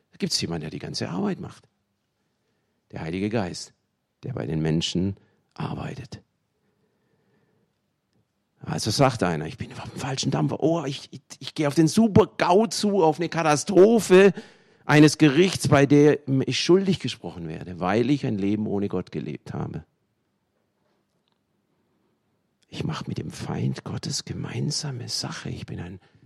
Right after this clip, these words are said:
Sünder, ich bin verloren. Hinter diesem Wort für Sünde, da steckt ja in der griechischen Ursprache dieses Bild von einem Bogenschützen. Und der visiert mit seinem Bogen ein Ziel an, er schießt und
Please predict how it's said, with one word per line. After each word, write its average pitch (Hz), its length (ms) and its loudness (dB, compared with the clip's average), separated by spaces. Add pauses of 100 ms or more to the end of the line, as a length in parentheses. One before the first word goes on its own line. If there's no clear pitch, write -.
Sünder, 147 460 -6
ich 92 160 -12
bin 90 260 -4 (560)
verloren. 113 800 4 (180)
Hinter 127 220 4
diesem 117 320 4
Wort 135 220 2
für 143 140 4
Sünde, 202 500 6
da 110 120 6
steckt - 380 0
ja 170 180 6
in 139 380 6 (400)
der 110 80 2
griechischen 160 480 2
Ursprache 165 500 2
dieses 117 300 -2
Bild 165 340 4
von 170 180 -2
einem 143 260 2
Bogenschützen. 180 840 6 (1600)
Und 139 260 8
der 143 340 6
visiert 160 480 4
mit 208 120 4
seinem 170 240 8
Bogen 190 260 8
ein 170 140 6
Ziel 214 340 4
an, 185 180 6
er 180 140 8
schießt 214 560 4
und 170 400 2